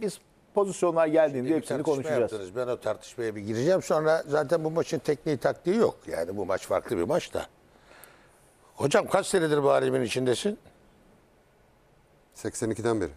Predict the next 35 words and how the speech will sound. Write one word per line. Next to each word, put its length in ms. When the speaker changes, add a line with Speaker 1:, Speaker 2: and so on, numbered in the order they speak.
Speaker 2:
Seksen 380
ikiden 380
beri. 1160
<clears throat> 0
Ben 160
altmış 340
beşten 420
beri 160
futbol 320
oynadım. 460
Gençler 440
Birliği 300
genç 260
takımında. 640
Sonra 280
ikinci 440
lig 140
Güneyspor 580
on 100
altı, 280
on 200
yedi 240
yaşında. 640
Sonra 320
işte 180
Ankara 300
Gücü, 180
Ankara 320
Gücü 180
oynadım. 340
Sonra 320
da 60
hakemlik 420
yaptım 280
hocam. 240